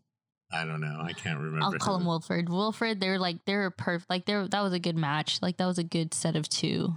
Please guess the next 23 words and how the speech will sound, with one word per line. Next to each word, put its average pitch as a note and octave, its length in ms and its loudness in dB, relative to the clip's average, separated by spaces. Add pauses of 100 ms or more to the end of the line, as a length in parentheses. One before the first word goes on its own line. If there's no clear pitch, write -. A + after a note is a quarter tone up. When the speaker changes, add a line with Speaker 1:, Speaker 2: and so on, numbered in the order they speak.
Speaker 2:
Like, E3+ 260 -2 (100)
they F#3+ 100 0
were F#3 100 2
just F3 220 0
Speaker 1:
Yeah. E3 100 0
Speaker 2:
one D#3+ 140 2
of D#3 60 2
those D#3+ 160 0
people E3 280 0
where D#3+ 120 2
it's D#3+ 120 0
like, E3 160 -2
yeah, E3 140 2
this F3+ 240 0
is, E3+ 160 0 (100)
this G#3 140 2
is G3 160 2
a F3+ 80 2
really E3 220 2
good D#3+ 260 -2
duo. D3+ 500 2 (160)
Like, F3 140 -4
they, F3 180 0